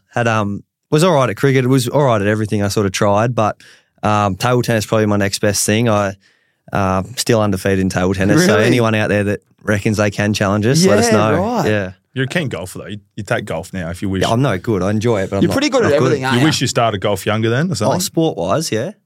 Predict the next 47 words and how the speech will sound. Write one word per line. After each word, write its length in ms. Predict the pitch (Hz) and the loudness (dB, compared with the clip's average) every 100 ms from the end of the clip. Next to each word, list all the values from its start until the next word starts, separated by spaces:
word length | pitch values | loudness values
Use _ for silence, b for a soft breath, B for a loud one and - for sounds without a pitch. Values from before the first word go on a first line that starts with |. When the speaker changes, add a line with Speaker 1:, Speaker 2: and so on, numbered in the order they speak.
| - | -4
Speaker 2:
Yeah, 140 | 131 | -2
that's 200 | 104 123 | -2 -4
great. 240 | - 90 82 | -4 -2 -2
Speaker 1:
Not 140 | - | -2
too 180 | - 107 | 0 0
bad. 220 | 120 175 _ - | 0 -4 _ -6
Speaker 3:
Do 80 | |
you 20 | 127 | -4
wish 160 | 131 | -4
you 60 | 123 | -6
started 280 | 127 107 95 | -4 -6 -6
golf 240 | 104 - | -10 -8
younger 280 | 101 113 160 | -6 -4 -4
now 180 | 127 98 | -6 -4
that 80 | |
you 100 | 92 | -4
love 160 | 92 92 | -2 -2
it 100 | - | -4
so 140 | 95 | -6
much? 200 | 90 117 | -6 -6
If 80 | - | -4
you 60 | 101 | -2
had 160 | 104 90 | -2 -4
started 300 | 101 92 92 | -4 -2 -4
it 100 | 87 | -4
back 180 | 87 | -6
then, 160 | 92 92 | -4 -6
you'd 120 | 90 | -4
probably 240 | 92 90 87 | -4 -4 -4
be 80 | |
a 40 | 82 | -6
gun 300 | 82 76 95 | -6 -8 -10
at 60 | |
it. 40 | - - | -10 -4
Speaker 1:
Yeah, 160 | 143 | -4
certainly. 520 | - 107 110 107 98 - | -2 -2 -2 -4 -8 -6
I, 240 | 101 104 101 | -2 0 0
um, 360 | 95 98 104 - | 0 -4 -6 -2
when 120 | 107 | 0
I 80 | 104 | 0
have 100 | 95 | -2
a 60 | |
kid, 300 | - 95 98 | -8 -10 -8
I 80 | 98 | -8
think 200 | 107 95 | -8 -8
I'll 80 | 98 | -8
be 220 | 104 | -8